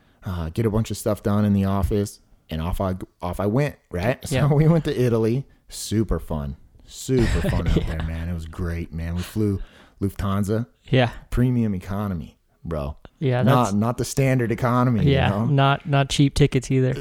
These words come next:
Speaker 1: No, and listen, let me tell you something, man. I felt like <laughs> that was without a doubt the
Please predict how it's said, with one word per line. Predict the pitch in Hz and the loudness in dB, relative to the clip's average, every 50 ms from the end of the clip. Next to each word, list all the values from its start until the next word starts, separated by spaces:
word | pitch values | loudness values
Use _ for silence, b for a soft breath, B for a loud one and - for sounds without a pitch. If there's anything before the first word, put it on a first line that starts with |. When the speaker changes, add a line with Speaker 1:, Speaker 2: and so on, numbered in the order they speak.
| 117 107 | -2 0
Speaker 1:
No, | 135 135 143 147 143 127 110 98 - | 2 6 6 6 8 6 6 4 2
and | 98 113 120 104 123 | 0 -2 -2 -2 -2
listen, | 123 139 160 - 127 123 | 2 2 2 2 2 0
let | 123 151 | 2 4
me | 196 214 | 4 4
tell | - 190 196 | 4 4 4
you | 196 | 2
something, | 185 - 117 76 76 87 | 0 0 -2 -2 0 -2
man. | 90 87 87 90 92 92 - - - - _ _ _ _ _ _ - - | -2 0 0 -2 -4 -4 -6 -10 -20 -20 _ _ _ _ _ _ -6 -4
I | 123 139 | -4 -4
felt | - - - - 113 135 160 147 | -4 -6 -2 0 4 4 4 4
like | 147 160 175 180 185 185 - - - B B B B B B B B _ _ | 2 0 0 -2 -4 -6 -10 -16 -20 B B B B B B B B _ _
<laughs> | _ _ _ _ _ _ _ _ _ - | _ _ _ _ _ _ _ _ _ -2
that | 110 120 131 | 2 2 4
was | 123 110 101 | 4 2 2
without | 104 123 123 123 123 117 113 | 2 2 4 4 4 4 4
a | 107 | 2
doubt | 98 110 104 95 73 82 80 87 | 2 2 2 2 0 -2 -4 -4
the | 113 123 | -4 -4